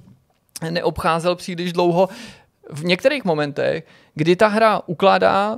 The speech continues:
eh, ten tvůj průběžnej, mm, to tvý průběžný dosažený místo, tak se začne velice zpomalovat. Ale skutečně velmi. V určitým momentu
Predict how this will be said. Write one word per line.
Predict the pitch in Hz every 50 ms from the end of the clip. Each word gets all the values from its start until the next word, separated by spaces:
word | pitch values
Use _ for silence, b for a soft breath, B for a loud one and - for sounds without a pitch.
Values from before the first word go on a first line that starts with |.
| 240 226
eh, | - - 147 147 147 147 143 147 147 147 147 143 143 143 139 143 151 165 -
ten | - 160 165
tvůj | - 190 185 190 170
průběžnej, | 147 - 170 170 170 165 180 185 180 170 190 185 185 185 190 196 196 196 190
mm, | 139 135 127 139 147 151 151 151 147
to | - 156 151
tvý | 165 175 165
průběžný | 156 170 156 156 160 156 170 180 175
dosažený | 170 160 - 196 175 160 185 190 208 214
místo, | 202 165 143 139 - - - 151 127 110 143 b b b b b b
tak | - - - -
se | - - 196 185 180 180 180 180 180 175 175 180 180 - - 226 254
začne | - 165 160 - 196 175
velice | 165 160 - 190
zpomalovat. | 170 - - 151 147 147 143 135 120 87 87 82 - -
Ale | - 170 156
skutečně | - - 180 175 - - 196
velmi. | 180 160 160 156 143 -
V | - -
určitým | - 170 160 - - 226 220 214
momentu | 190 170 160 165 160 165 160 - 180 180 180